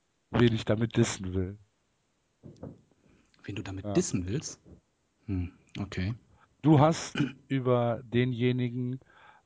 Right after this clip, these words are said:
Speaker 1: ähm, diverse D Ms gespeichert.
Speaker 2: Gesp-, ach, der,
Speaker 1: Ja.
Speaker 2: ach, der. Für
Speaker 1: Ja,
Speaker 2: den würdest du
Speaker 1: absolut.
Speaker 2: bezahlen? Bezahl doch,
Speaker 1: Ja.
Speaker 2: schick ihm doch Geld. <laughs>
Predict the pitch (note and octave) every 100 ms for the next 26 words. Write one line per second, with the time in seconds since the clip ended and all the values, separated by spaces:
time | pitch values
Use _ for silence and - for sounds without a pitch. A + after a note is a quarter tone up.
0 | _ A2 G#2+ G#2 A2 A2+ _ _ - A2
1 | B2+ C3 B2 B2 A#2+ A#2+ - - _ _
2 | - B2+ A2 G#2+ G#2+ - - - - -
3 | - _ _ - _ _ _ - A#2 -
4 | G#2+ G2+ - F#2 F#2+ - - - - -
5 | - _ _ - - - _ _ _ -
6 | - - _ - - - - C3+ - C#3+
7 | C#3 C3 A#2+ - G#3 D4 A2+ - - -
8 | _ _ - D#3 A3 G#3 - A2+ A#2+ F#3
9 | D#3 G3 - _ _ - - - _ _
10 | _ _ _ _ _ _ _ _ _ B2
11 | - D#3 A3 D#3+ D#3+ D#3 B2+ - - -
12 | -